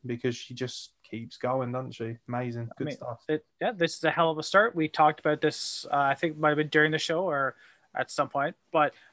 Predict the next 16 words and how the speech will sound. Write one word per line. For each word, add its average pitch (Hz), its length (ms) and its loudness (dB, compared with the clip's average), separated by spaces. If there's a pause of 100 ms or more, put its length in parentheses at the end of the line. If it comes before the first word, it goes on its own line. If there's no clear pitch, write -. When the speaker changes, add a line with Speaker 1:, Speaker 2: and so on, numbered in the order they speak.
(180)
Speaker 2:
a 156 60 2
main 175 240 4
eventer 170 600 2
is 156 300 -2 (280)
proven 160 280 0
how 165 160 2
good 160 200 0
they 151 120 -2
are 139 120 0
by 139 140 -2
how 151 240 0
they 160 160 -2
elevate 147 420 -2
the 147 120 -6
other 131 160 -4
person. 117 420 -8